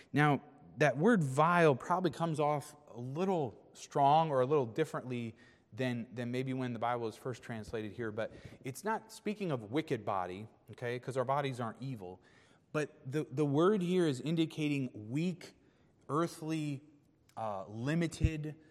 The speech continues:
um, this broken body, if you will. As you age, your body begins to break down.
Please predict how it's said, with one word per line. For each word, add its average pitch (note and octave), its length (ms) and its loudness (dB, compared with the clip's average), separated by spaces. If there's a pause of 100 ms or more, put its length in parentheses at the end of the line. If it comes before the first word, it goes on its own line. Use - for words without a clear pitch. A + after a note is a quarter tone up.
(440)
um, A2+ 400 -2 (100)
this C#3+ 240 0
broken D#3+ 580 6
body, D3+ 480 2
if D3+ 180 -8
you D3 60 -2
will. C#3 460 0
As D3 240 0
you D3+ 160 0
age, C#3+ 420 0
your C3 120 -2
body C3 280 0
begins B2+ 320 -6
to A#2+ 80 -10
break A2+ 260 -6
down. G2+ 320 -10